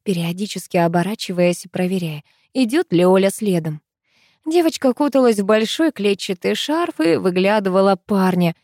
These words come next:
пригласившего её навстречу. Заметив его, прибавила шаг. Женя поджидал Олю у бронзовых сфинксов,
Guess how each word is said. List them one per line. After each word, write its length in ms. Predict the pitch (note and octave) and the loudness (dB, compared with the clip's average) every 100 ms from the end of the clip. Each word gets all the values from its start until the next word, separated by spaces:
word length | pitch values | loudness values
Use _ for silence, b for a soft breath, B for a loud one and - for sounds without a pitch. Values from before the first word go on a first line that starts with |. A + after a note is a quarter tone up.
| _ _ | _ _
пригласившего 840 | G#3+ F#3+ E3+ E3+ G#3 G3 - F3+ | 0 2 2 0 -4 -6 -4 0
её 360 | F3 F3 E3+ F3 | 0 2 2 2
навстречу. 760 | F3+ F#3 - G3+ F3+ D#3+ D#3+ - _ | 0 -2 -6 -2 -2 -2 -8 -18 _
Заметив 540 | - E3+ D#3+ D3+ - D#3 | -6 -2 -2 -2 -6 -4
его, 260 | F#3+ F#3 | -2 0
прибавила 560 | G3+ E3+ E3+ E3+ E3+ F3 | 0 0 2 2 2 0
шаг. 340 | F#3 D#3+ D3+ _ _ _ _ _ _ _ _ | 0 -6 -12 _ _ _ _ _ _ _ _
Женя 380 | - F3 E3 E3+ | -4 -2 0 -2
поджидал 560 | F3 E3+ F3 F3 E3+ G3+ | -4 -4 0 2 2 2
Олю 180 | G3+ E3+ | 0 0
у 160 | E3+ F3 | 0 0
бронзовых 560 | F3+ G3 F3+ F#3 G3+ | 0 0 0 -2 -2
сфинксов, 500 | - A#3+ F#3 - E3 | -6 -2 -2 -2 -6